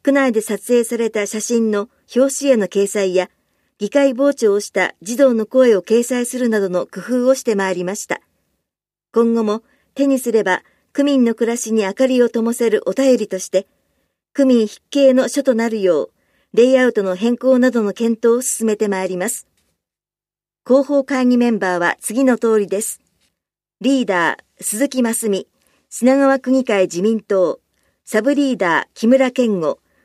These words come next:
自民無所属子ども未来。鶴慎一郎、品川区議会公明党。メンバー、本田武信、品川区議会自民党。瀬尾真理、自民無所属子ども未来。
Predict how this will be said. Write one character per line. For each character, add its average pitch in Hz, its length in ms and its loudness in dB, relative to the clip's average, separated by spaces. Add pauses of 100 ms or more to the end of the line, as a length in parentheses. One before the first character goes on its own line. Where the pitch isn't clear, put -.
(100)
自 262 180 2
民 233 280 2
無 196 100 -6
所 294 120 0
属 240 280 -4
子 226 100 2
ど 254 100 2
も 247 100 4
未 233 140 2
来。 165 240 -4 (600)
鶴 277 240 0
慎 247 320 0
一 233 200 -4
郎、 165 320 0 (280)
品 269 260 2
川 269 220 2
区 262 100 -10
議 254 160 0
会 196 220 -2
公 233 240 0
明 233 180 0
党。 180 400 0 (540)
メ 240 160 4
ン 233 120 2
バ 156 300 0
ー、 - 80 -20 (220)
本 262 240 0
田 247 100 0
武 240 260 -2
信、 180 300 -2 (300)
品 262 300 0
川 262 200 2
区 254 140 -6
議 262 120 2
会 202 200 0
自 185 200 -4
民 220 220 -2
党。 170 380 0 (400)
瀬 - 180 2
尾 269 140 6
真 254 120 0
理、 185 240 -4 (320)
自 240 200 0
民 240 260 0
無 190 80 -10
所 285 140 0
属 247 260 -4
子 226 100 0
ど 254 120 2
も 247 100 4
未 240 140 4
来。 165 240 -2